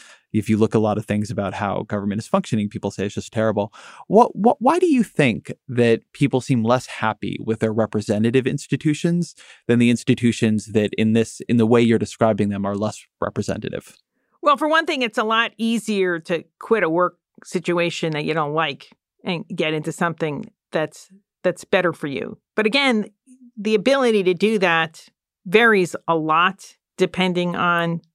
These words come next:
Speaker 2: circumstance, uh, say, access to transportation if one needs to commute to work. Um, so there's wide variation a-, among individuals in their ability to exit any particular employment situation.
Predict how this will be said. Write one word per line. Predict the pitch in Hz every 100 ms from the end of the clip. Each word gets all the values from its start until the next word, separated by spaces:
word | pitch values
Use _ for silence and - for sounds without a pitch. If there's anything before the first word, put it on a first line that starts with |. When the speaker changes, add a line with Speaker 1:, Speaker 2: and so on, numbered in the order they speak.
| _
Speaker 2:
circumstance, | 214 - 185 180 - 196 208 - - _ -
uh, | 175 160 165 165 175 -
say, | - - - 170 170 165 170
access | - 175 - 190 175 160 -
to | 190 175 165 -
transportation | 185 175 - 175 185 180 - 196 196
if | 180 -
one | 180 175
needs | 170 170 160
to | - 170 160 165 _
commute | - 165 170 185
to | 202
work. | 208 208 202 - - - - _ _ -
Um, | 208 190 185
so | 160
there's | 240 196
wide | 226 262 262
variation | 214 214 208 214 202 190
a-, | 170 -
among | 185 185 185 180
individuals | 175 180 175 170 165 - - _
in | 202
their | 185 180
ability | 170 196 196 180 165
to | - 170
exit | 196 175 175
any | 175 180
particular | 165 165 185 180 165 151
employment | - 180 190 175
situation. | - 160 175 180 160 180